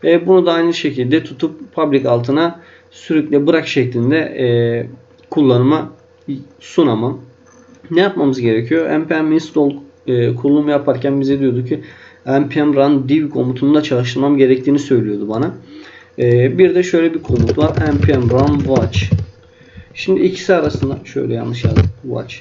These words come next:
İkisi arasındaki fark, N P M run div ile N P M run watch arasındaki fark şöyle. E, siz gelip burada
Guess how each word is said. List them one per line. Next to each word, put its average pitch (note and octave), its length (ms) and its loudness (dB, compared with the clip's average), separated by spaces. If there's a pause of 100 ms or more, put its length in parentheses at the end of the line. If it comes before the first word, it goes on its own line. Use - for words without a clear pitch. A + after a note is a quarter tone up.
(680)
İkisi G3 260 0
arasındaki F#3 460 2
fark, D#3+ 320 0 (200)
N E3+ 180 -2
P E3+ 160 2
M D#3 80 0
run D#3 320 2
div E3+ 180 2
ile A#2+ 300 0 (120)
N C#3+ 100 0
P D3+ 140 0
M C#3 120 2
run C#3 160 2
watch D3+ 380 -2
arasındaki A#2+ 680 -4 (400)
fark - 440 -2 (460)
şöyle. C3+ 500 2 (1300)
E, C3 200 4
siz - 300 -8
gelip F3 320 0
burada D#3 380 0